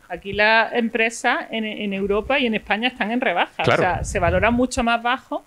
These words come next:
Speaker 1: de lo que está. Y en
Speaker 2: Y en
Speaker 1: Andalucía
Speaker 2: Andalucía,
Speaker 1: me-
Speaker 2: y en Andalucía.
Speaker 1: Entonces
Speaker 2: Y ahí llega, ahí llega la parte de democratizar la inversión, que eso es una de las cosas que he aprendido durante este camino. Democratizar la inversión.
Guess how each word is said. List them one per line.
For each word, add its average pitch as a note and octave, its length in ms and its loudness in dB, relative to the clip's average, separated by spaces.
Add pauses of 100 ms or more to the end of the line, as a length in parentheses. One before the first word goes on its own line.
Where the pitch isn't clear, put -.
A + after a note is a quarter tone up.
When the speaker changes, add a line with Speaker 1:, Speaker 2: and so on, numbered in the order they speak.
(280)
Speaker 1:
de A3 180 6
lo G3+ 180 4
que G3+ 80 2
está. G3 320 2
Y A#3+ 80 4
en A3+ 80 4 (100)
Speaker 2:
Y C3 80 8
en B2 80 4
Speaker 1:
Andalucía G#3 300 4
Speaker 2:
Andalucía, D#3+ 240 4
Speaker 1:
me- - 240 -12
Speaker 2:
y A#2 80 2
en A2+ 80 4
Andalucía. G#2 340 4
Speaker 1:
Entonces A3 420 2 (300)
Speaker 2:
Y E3+ 120 8
ahí A#3 160 8
llega, G3+ 320 4 (120)
ahí E3 160 2
llega E3+ 480 6
la A#2 220 2
parte D#3+ 320 2
de D#3 320 4
democratizar A#2 800 2
la G2 100 4
inversión, F2 420 -4 (240)
que - 60 4
eso C3+ 160 4
es C#3+ 80 8
una C3 140 6
de C3 80 8
las B2 100 4
cosas D3+ 300 2
que D3+ 280 0
he C3 120 6
aprendido B2 440 4
durante G#2 300 2
este F#2 180 -4
camino. D#2+ 300 -4 (380)
Democratizar B2 840 4
la C3 80 6
inversión. F#2 460 0